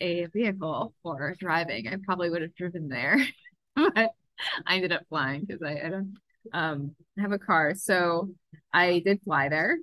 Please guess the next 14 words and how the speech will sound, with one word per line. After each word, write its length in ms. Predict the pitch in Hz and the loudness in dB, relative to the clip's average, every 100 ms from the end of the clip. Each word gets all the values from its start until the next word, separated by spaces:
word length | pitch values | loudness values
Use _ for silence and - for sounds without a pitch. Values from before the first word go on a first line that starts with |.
| - | -2
and 340 | 170 165 165 | 0 0 -2
it 80 | 160 | -6
was 120 | 196 | -6
a 40 | |
very 180 | 156 156 | -4 -6
short 260 | - 175 - | -6 -10 -4
flight, 340 | 226 220 349 - - | 0 2 0 -4 -6
but, 260 | 170 156 - - - | 0 0 -2 -10 -10
uh, 340 | 156 147 151 156 - - - _ _ _ _ _ _ | -6 -6 -6 -8 -14 -20 -20 _ _ _ _ _ _
it 320 | - - 196 190 - | -10 -2 -2 -4 -6
was 380 | 175 170 170 - - | -2 -2 -4 -6 0
absolutely 760 | 165 - 180 165 151 143 147 - | 0 0 -4 -4 -4 -4 -6 -14
worth 180 | - 170 | -20 -16
it. 220 | - - | -14 -14